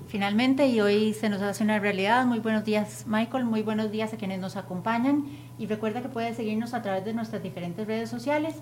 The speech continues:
Facebook, Twitter e Instagram, a través de C R hoy punto com, porque la idea de este espacio es que usted enriquezca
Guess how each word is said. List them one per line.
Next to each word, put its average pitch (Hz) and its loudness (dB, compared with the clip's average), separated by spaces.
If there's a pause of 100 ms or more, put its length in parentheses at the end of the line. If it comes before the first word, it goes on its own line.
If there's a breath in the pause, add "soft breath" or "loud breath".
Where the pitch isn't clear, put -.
(460 loud breath)
Facebook, 254 -2
Twitter 247 0
e 208 -2
Instagram, 269 2
a - -4
través 185 -2
de 202 -4
C 208 -4
R 202 -2
hoy 196 -2
punto 208 -6
com, 254 0 (260 loud breath)
porque 240 -4
la 233 2
idea 277 2
de 311 0
este 311 -6
espacio 254 0
es 208 -4
que 208 -6
usted 220 -2
enriquezca 277 0